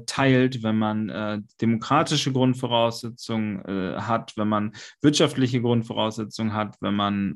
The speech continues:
ähm, die Abwesenheit von Korruption hat, wenn Journalismus, äh, gewährleistet, freier Journalismus gewährleistet ist. Also Mitgliedsland in der Europäischen Union bringt einem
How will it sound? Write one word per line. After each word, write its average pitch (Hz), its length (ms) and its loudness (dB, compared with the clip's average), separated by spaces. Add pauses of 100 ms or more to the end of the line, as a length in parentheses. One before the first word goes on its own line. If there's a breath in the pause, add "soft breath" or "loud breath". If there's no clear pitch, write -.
ähm, 98 380 0
die 92 100 -4
Abwesenheit 110 640 -2
von 113 180 -2
Korruption 147 560 2
hat, 135 160 2
wenn 113 160 0
Journalismus, 131 680 0
äh, 117 220 -2
gewährleistet, 110 720 -4
freier 139 260 4
Journalismus 117 580 -2
gewährleistet - 640 -10
ist. - 240 -10 (500 loud breath)
Also 139 200 8
Mitgliedsland 160 640 6
in 160 120 4
der 156 120 6
Europäischen 135 680 2
Union 131 400 2
bringt 160 300 0
einem 151 320 -2